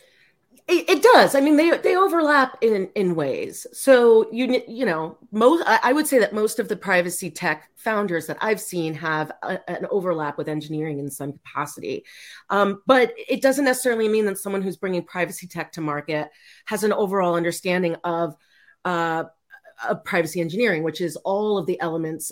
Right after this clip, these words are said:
across an organization as to how, uh, you need to engineer your business so that you've got, uh, you know, privacy baked in. You've got, I, I would say that privacy by design, uh, if you want,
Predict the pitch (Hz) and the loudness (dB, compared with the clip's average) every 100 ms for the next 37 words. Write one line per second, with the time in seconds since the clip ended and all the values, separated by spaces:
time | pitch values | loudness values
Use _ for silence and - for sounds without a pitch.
0 | - 175 165 226 202 196 175 160 156 170 | -6 -6 -6 -2 -2 -2 -4 -4 -4 -4
1 | 160 - 160 151 - 160 - 165 175 160 | -4 -6 -6 -6 -6 -6 -6 -6 -2 -2
2 | 156 151 156 - - _ - 165 151 160 | 0 -2 -6 -14 -20 _ -10 -6 -4 -2
3 | 180 170 180 180 160 165 160 160 151 147 | 0 2 0 -2 -4 -2 -2 -2 -4 -4
4 | - 175 170 120 - 151 143 - 156 143 | -2 -2 -2 -6 -6 -6 -6 -6 -6 -2
5 | 156 147 - - 151 123 - - - 151 | -2 -2 -4 -4 -4 -4 -8 -10 -10 -10
6 | - 170 147 156 147 151 - 170 104 147 | -4 -2 -2 -4 -4 -2 0 0 0 -6
7 | 156 160 - - - _ - 214 254 294 | -4 -4 -8 -20 -20 _ -2 0 4 4
8 | 359 320 277 202 - 185 175 - 180 160 | 2 0 -2 -4 -2 -2 -2 -4 -4 -4
9 | 156 160 156 147 120 135 - _ _ _ | -4 -2 -2 -2 -6 -10 -14 _ _ _
10 | _ _ _ _ _ 185 175 160 151 143 | _ _ _ _ _ 0 2 2 0 0
11 | 110 - - - 214 202 - | -4 -4 -6 -4 -4 -4 -6